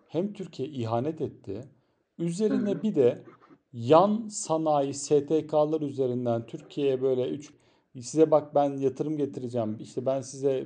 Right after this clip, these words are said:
Speaker 1: proje vereceğim." falan diyerek Paris'e imza attırmalı demesi. Tamam mı? Yani sözünüze sadık olun. İnsanlar zannediyor ki Türkiye işte, Türkiye'de söz senet değil işte falan. Avrupa'da söz senet.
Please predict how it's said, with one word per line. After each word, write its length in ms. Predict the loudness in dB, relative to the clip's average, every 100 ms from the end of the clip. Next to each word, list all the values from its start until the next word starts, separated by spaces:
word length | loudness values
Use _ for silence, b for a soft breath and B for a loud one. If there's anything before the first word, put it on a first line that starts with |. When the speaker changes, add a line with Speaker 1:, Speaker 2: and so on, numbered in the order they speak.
| -8
Speaker 1:
proje 340 | -2 -2 2
vereceğim." 440 | 2 2 2 -2 -2
falan 480 | -2 0 0 -4 2
diyerek 420 | 2 4 0 -6 b b _
Paris'e 440 | 0 2 2 -2 -8
imza 360 | -6 -2 -2
attırmalı 800 | 0 -4 -4 -6 -4 -2 -4 -2
demesi. 400 | 0 0 -2 -10 b b b -16 -4
Tamam 280 | -2 0 -2
mı? 120 | 0
Yani 340 | 0 0 -4
sözünüze 560 | -2 -2 -2 -4 -2 -2
sadık 420 | 2 2 2 -2
olun. 120 | -2
İnsanlar 400 | -4 -6 -4 -4
zannediyor 440 | -2 -4 -4 -8 -12
ki 140 | -14
Türkiye 460 | -8 -8 -6 -4 -4
işte, 360 | -2 -2 -2
Türkiye'de 420 | -6 -6 -6 -6
söz 520 | -8 -2 -2 -4 -12 -20
senet 460 | -4 -2 -2 -6 -8
değil 160 | -8
işte 260 | -8 -8 -6
falan. 300 | -2 -2 0
Avrupa'da 500 | 4 4 4 -2 -4
söz 260 | -4 -6 -4
senet. 320 | -6 -6